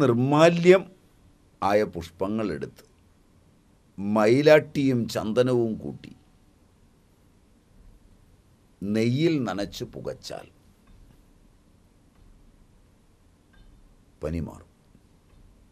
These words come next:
ഏഴിലമ്പാലയുടെ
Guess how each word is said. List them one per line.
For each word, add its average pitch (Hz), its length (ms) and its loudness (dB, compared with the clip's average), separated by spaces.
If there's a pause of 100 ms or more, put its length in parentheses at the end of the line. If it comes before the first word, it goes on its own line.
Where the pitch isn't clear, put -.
(3000)
ഏഴിലമ്പാലയുടെ 190 1120 12